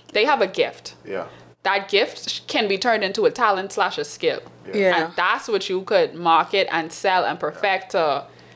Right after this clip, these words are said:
Speaker 1: you know what I mean? To
Speaker 2: Yeah.
Speaker 1: make it into something gold.
Speaker 2: And they've got a perfect product. The
Speaker 1: Mm-hmm.
Speaker 2: na-, the name is perfect.
Speaker 3: Yeah.
Speaker 2: The, the, the, the style that they do is perfect. The way that they kinda connect really, really personally to
Speaker 1: Mm-hmm.
Speaker 2: their
Speaker 3: Yeah.
Speaker 2: fans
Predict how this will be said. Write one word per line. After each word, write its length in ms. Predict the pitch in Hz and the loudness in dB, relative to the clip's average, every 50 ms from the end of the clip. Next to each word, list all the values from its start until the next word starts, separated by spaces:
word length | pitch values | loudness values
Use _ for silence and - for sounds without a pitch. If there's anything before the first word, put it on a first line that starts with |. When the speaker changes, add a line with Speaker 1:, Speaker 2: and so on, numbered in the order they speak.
| _ | _
Speaker 1:
you 120 | 208 233 285 | 0 2 2
know 60 | 311 | 4
what 120 | 302 277 | 4 4
I 100 | 277 269 | 2 2
mean? 200 | 262 254 247 220 | 0 0 0 0
To 60 | - - 254 | 2 2 2
Speaker 2:
Yeah. 100 | 208 - | 2 4
Speaker 1:
make 220 | - 196 - - | 2 2 2 2
it 400 | 277 254 240 233 233 - - - - - _ - - - - _ _ - | 2 4 4 4 4 2 -2 -12 -20 -20 _ -20 -20 -20 -20 _ _ -2
into 220 | 214 233 233 214 | 0 2 4 4
something 300 | 214 277 240 226 233 226 | 4 2 0 0 0 2
gold. 440 | 196 196 214 247 220 165 - - - - | 4 6 6 6 6 4 2 -2 -8 -10
Speaker 2:
And 140 | - 120 143 | -6 -2 -2
they've 100 | 170 170 | 0 2
got 160 | 175 170 156 | 4 4 2
a 40 | 151 | 2
perfect 360 | - - 175 170 175 165 - | 2 2 0 0 0 -4 -4
product. 480 | - 143 139 147 139 113 - - - - - - - - - | -2 0 0 2 0 -2 -4 -10 -18 -20 -20 -20 -20 -8 -2
The 80 | 233 262 | 0 2
Speaker 1:
Mm-hmm. 80 | 302 349 | 2 4
Speaker 2:
na-, 260 | 370 403 523 554 - | 4 2 2 0 -2
the 80 | - 123 | -4 -6
name 340 | 113 110 120 131 156 170 165 | -4 -2 0 0 2 2 0
is 80 | 156 - | -2 -4
perfect. 580 | - - - 120 117 - - 123 123 120 - - - - - - - - - - - - - | -4 -2 0 0 0 2 0 -2 -2 -2 -6 -14 -20 -20 -20 -20 -20 -20 -20 -20 -14 -6 0
Speaker 3:
Yeah. 320 | 180 165 160 156 156 160 | 2 4 4 4 4 4
Speaker 2:
The, 140 | 127 127 117 | 4 2 2
the, 120 | - 123 | 2 0
the, 120 | 113 - - - | -4 -4 -6 -4
the 100 | - 113 | -4 -4
style 380 | - - - 120 113 123 135 139 | -2 0 0 2 4 6 6 6
that 120 | 139 135 135 | 4 4 2
they 100 | 131 127 | 0 0
do 160 | 123 123 127 | 0 0 -2
is 80 | 123 123 | -2 -2
perfect. 400 | - - 127 120 - 127 123 - | -2 -2 -2 0 -2 -4 -4 -2
The 60 | 113 | -2
way 140 | 107 110 120 | -2 0 0
that 180 | 123 117 110 110 | 0 -2 -2 -2
they 280 | - 110 110 110 110 | -2 -4 -2 -2 -4
kinda 300 | 107 - - 135 123 120 113 | -6 -4 -4 -4 -2 -4 -4
connect 500 | - - 110 107 104 104 104 - - - | -8 -8 -4 -2 -2 -2 -2 -4 -10 -8
really, 260 | 104 104 110 110 113 | -2 0 2 2 2
really 200 | 107 110 110 113 | 2 0 0 -2
personally 560 | 113 - 120 113 - - 117 113 110 107 - 220 | 0 2 0 0 0 -2 -6 -6 -4 -2 -2 -2
to 80 | 220 226 | 0 0
Speaker 1:
Mm-hmm. 100 | 220 - | 0 2
Speaker 2:
their 60 | - | 2
Speaker 3:
Yeah. 260 | 170 165 165 160 156 - | 2 4 4 2 2 0
Speaker 2:
fans 180 | 131 147 147 | -4 -6 -10